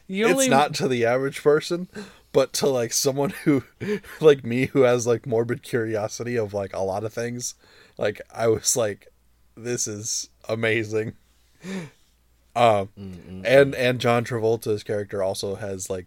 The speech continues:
Speaker 2: difficulties. Um, he,
Speaker 1: Mm.
Speaker 2: he, it isn't, like, explicitly stated, but he m-, might be,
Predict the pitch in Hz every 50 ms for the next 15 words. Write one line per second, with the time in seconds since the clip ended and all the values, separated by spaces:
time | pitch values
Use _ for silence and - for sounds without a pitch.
0 | _ _ _ _ _ _ _ - - 113 101 - - 107 - 113 104 101 - -
1 | 117 117 120 117 - - - - - _ _ _ _ _ _ _ _ _ _ _
2 | _ - 95 95 92 90 87 85 82 85 - _ _ _ _ _ _ _ _ _
3 | - _ _ _ _ _ _ _ _ - - - - 131 131 127 123 120 113 -
4 | _ _ _ _ _ _ - - - - - - - - 101 110 123 127 113 113
5 | 107 110 101 98 95 _ _ - - - - 123 117 113 - 123 117 - - 139
6 | 131 127 123 - - 127 127 131 127 117 120 110 107 101 - - - 107 101 98
7 | 98 - _ _ _ _ _ _ _ - 113 101 98 98 92 - 113 113 110 110
8 | 110